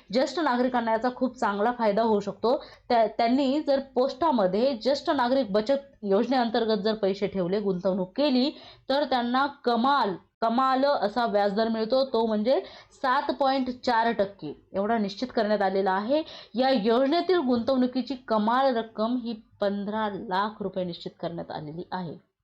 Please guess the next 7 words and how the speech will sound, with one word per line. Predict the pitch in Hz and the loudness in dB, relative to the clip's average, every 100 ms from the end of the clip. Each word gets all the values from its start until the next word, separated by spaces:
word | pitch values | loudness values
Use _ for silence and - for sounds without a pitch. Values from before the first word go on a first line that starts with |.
| - | -6
मित्रांनो, | 277 381 302 277 | 0 0 2 2
यानंतरची | 302 220 240 294 320 320 359 370 | 2 2 2 2 0 0 0 0
योजना | 311 202 202 254 311 294 | 2 2 2 2 2 0
आहे | 247 220 277 | 0 0 -2
किसान | 294 _ - 262 370 349 330 214 | -4 _ -4 0 2 2 2 2
विकास | 240 254 254 - | 0 0 -2 -2
पत्र. | 226 226 | -4 -4